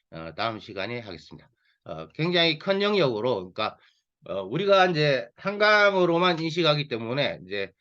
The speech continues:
잘 인식을, 그러니까 서울 쪽에서만 인식을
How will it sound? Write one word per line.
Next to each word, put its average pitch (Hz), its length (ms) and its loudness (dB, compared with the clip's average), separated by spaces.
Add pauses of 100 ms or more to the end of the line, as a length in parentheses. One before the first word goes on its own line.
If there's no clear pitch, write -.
(180)
잘 123 300 -2
인식을, 170 540 -2
그러니까 98 340 -6
서울 202 380 0
쪽에서만 156 480 -4
인식을 131 1300 -4